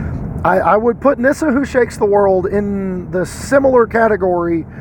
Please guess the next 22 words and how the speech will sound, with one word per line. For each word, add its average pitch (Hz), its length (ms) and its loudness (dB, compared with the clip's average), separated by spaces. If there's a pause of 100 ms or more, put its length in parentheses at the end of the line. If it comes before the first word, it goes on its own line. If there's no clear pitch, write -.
(280)
to 220 160 0
a 208 100 4
card 208 400 2
like 180 400 0
Dream 180 260 -4
Trawler, 170 400 -4
to 170 160 -6
a 160 60 -6
card 196 260 0
like 185 220 0
Niv 180 220 -4
Mizzet 190 360 -2
Parun, 175 1160 -4
to 180 160 -2
a 165 80 4
card 190 400 0
like, 175 340 2 (320)
um, 135 580 -2 (1900)
oh, 165 340 2
what 147 160 -2
was 117 240 -10
it? - 100 -12